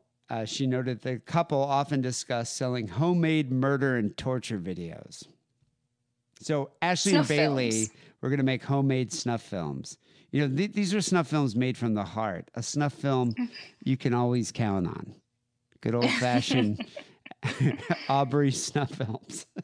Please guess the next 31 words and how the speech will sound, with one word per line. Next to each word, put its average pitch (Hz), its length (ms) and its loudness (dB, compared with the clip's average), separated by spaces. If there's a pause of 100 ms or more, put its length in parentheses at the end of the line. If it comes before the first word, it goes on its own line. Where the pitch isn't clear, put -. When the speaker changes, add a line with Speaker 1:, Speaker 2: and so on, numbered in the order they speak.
(280)
Speaker 1:
<laughs> - 440 -20
Speaker 2:
All 226 320 6
corn-eating 233 1000 4
Nebraska 208 840 2
snuff 175 460 -2
films. 147 540 -6
Speaker 1:
Yep. 131 260 0 (300)
Just - 280 -16
good 143 180 2
old 151 580 2 (320)
hometown 151 460 4
snuff 123 260 0
films. 80 380 -8 (400)
Uh, 160 100 4
but 185 220 6
unlike 240 300 2
other 180 200 6
women 143 280 4
that 123 140 2
Boswell 117 360 0
met 107 260 -2 (100)
on 104 160 -2
Tinder, 113 440 -2
Loof 135 680 0 (420)
wasn't 151 300 4
immediately 147 440 2
told 131 460 -2
about 101 320 -2
Trail. 104 580 -6 (460)
So 156 200 0
Loof, 151 720 4